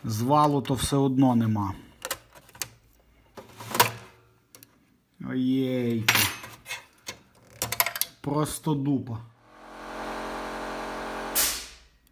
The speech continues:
Після очистки можна впізнати в цій платі основне керування.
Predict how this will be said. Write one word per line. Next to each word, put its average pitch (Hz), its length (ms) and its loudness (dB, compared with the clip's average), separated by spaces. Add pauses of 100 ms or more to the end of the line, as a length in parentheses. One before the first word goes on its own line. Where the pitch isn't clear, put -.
(300)
Після 165 400 2
очистки 175 640 4
можна 165 340 6
впізнати 160 680 4
в 123 60 -4
цій 151 200 0
платі 151 440 6
основне 151 560 4
керування. 131 800 4